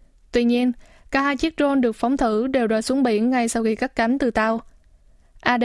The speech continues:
D nhận định, việc thân máy bay và bệ phóng bị sai lệch khi căn chỉnh trong điều kiện trên biển, nhiều khả năng là nguyên nhân dẫn đến thất bại. Máy bay mini không người lái tự sát là một trong những dự án nghiên cứu và phát triển công nghệ cốt lõi của A D D, được khởi động từ năm hai nghìn không trăm hai mươi tư.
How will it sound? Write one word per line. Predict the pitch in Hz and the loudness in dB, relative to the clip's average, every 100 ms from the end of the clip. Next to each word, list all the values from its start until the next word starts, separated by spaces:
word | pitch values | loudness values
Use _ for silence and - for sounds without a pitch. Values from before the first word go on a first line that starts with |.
| 240 | 0
D | 240 | 0
nhận | 233 220 | 0 0
định, | 233 220 226 247 - - - - | 0 0 0 -2 -8 -20 -8 -2
việc | 262 | -2
thân | 294 294 | 0 0
máy | 302 | 0
bay | 294 285 | 0 0
và | 254 | 0
bệ | 220 208 | 0 -2
phóng | 226 220 277 | 0 0 0
bị | 240 214 | 0 0
sai | 254 | 0
lệch | 247 226 - | 0 0 -2
khi | 240 | -2
căn | 233 240 233 | 0 0 0
chỉnh | 233 220 240 | 0 0 0
trong | 254 233 | 0 0
điều | 220 | 0
kiện | 208 208 | 0 0
trên | 226 | 0
biển, | 226 220 240 330 - - - - | 0 0 -2 -4 -12 -20 -6 0
nhiều | 262 | 0
khả | 247 277 | 2 0
năng | 294 277 | 0 0
là | 269 | 0
nguyên | 220 226 233 | 0 2 2
nhân | 233 226 | 2 0
dẫn | 208 214 | 0 0
đến | 233 | 0
thất | 302 | 0
bại. | 262 220 220 226 - - - - - - - - | 0 0 0 -4 -8 -18 -20 -20 -20 -20 -20 -6
Máy | 294 302 | -2 0
bay | 294 | 2
mini | 285 277 285 | 2 0 0
không | 277 269 262 | 0 0 2
người | 220 | 2
lái | 214 | 0
tự | 254 220 | -2 -2
sát | 208 269 330 - - - | 0 -2 -2 -8 -20 -8
là | 262 254 | -2 0
một | 247 240 | 0 -2
trong | 277 277 | -2 0
những | 254 247 | 2 2
dự | 247 | 2
án | 220 262 | 0 0
nghiên | 262 233 | 0 0
cứu | 226 254 | 0 0
và | 294 226 | 0 -2
phát | 254 277 | -2 -2
triển | 226 214 | -2 -2
công | 247 233 | 0 0
nghệ | 208 | 0
cốt | 262 269 | -2 0
lõi | 220 208 | 0 -2
của | 214 | -2
A | 226 220 | -2 0
D | 226 220 | 0 0
D, | 240 262 254 - - - | 0 -2 -4 -12 -20 -6
được | 247 254 | -2 0
khởi | 254 | 0
động | 262 240 233 | 0 0 0
từ | 240 | 0
năm | 240 | 0
hai | 240 247 | 0 0
nghìn | 226 202 | 0 0
không | 214 214 | -2 0
trăm | 214 226 | 0 0
hai | 220 | 0
mươi | 214 | 0
tư. | 226 240 | 0 0